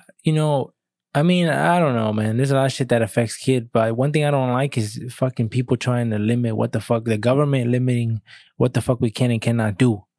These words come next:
what we can play or what we can watch. Fuck that. What we can do with our lives, you're crossing the borderline. I don't give a fuck whatever it is. If somebody wants to play Cartel Simulator, let 'em. It's America.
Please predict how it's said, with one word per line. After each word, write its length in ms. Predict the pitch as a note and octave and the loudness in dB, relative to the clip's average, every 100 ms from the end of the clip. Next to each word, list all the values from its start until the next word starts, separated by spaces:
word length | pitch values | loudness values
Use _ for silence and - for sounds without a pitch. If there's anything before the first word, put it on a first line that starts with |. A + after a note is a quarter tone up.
| - | -4
what 120 | B2 | 0
we 120 | B2 | 0
can 240 | A2+ A#2 G#2 | 0 -2 -2
play 360 | A2+ B2 C#3+ C3 | -2 0 2 0
or 60 | |
what 160 | A2+ A#2+ | 0 0
we 100 | B2 | 0
can 160 | B2 A2 | 0 0
watch. 480 | A#2 C#3 D#3 - _ _ _ _ _ | 2 0 0 -6 _ _ _ _ _
Fuck 360 | - D3 B2+ - | -4 -2 -2 -6
that. 260 | F#2+ G2 _ _ - | -6 -8 _ _ 0
What 140 | C#3 | 2
we 80 | E3 | 4
can 220 | E3+ B2 | 2 0
do 140 | A2 C3+ | 2 4
with 140 | D#3 | 4
our 160 | A2+ G2+ | 4 2
lives, 540 | G2+ A#2+ E3 E3 - - _ _ _ _ _ _ _ _ | 0 2 2 0 -6 -20 _ _ _ _ _ _ _ _
you're 160 | C#3 C#3 | -2 0
crossing 400 | D3+ D3+ C#3 C3+ | 2 0 2 0
the 80 | |
borderline. 520 | C3 D#3+ D3+ A#2 G2 F#2 | 2 2 2 0 -2 -2
I 80 | B2+ | 0
don't 100 | D3 | 0
give 140 | C3 | -2
a 20 | |
fuck 220 | - C3 B2 - | -2 -2 -4 -14
whatever 520 | B2+ A#2+ C3 D3+ G#2+ | -4 -2 0 0 -2
it 100 | F#2+ G#2 | -4 -8
is. 160 | - _ _ _ _ _ _ _ | -14 _ _ _ _ _ _ _
If 140 | B2 A2+ | -4 0
somebody 260 | E3 E3+ | 2 4
wants 200 | E3+ E3 D#3+ | 4 2 0
to 60 | |
play 240 | D3+ D#3+ D#3 | 2 2 2
Cartel 420 | - D#3 D3+ D3+ | 0 0 0 -2
Simulator, 640 | - E3+ E3+ F3 F3+ F3 - _ _ _ _ _ _ | 0 0 2 2 0 -2 -8 _ _ _ _ _ _
let 280 | F#2 G2+ C3+ | -2 0 0
'em. 220 | F#2 F#2+ _ _ _ - - | -4 -8 _ _ _ -12 -12
It's 160 | - - | -6 -2
America. 640 | A2+ C3 F#3+ D#3+ - G#2+ | 2 4 2 0 -4 -10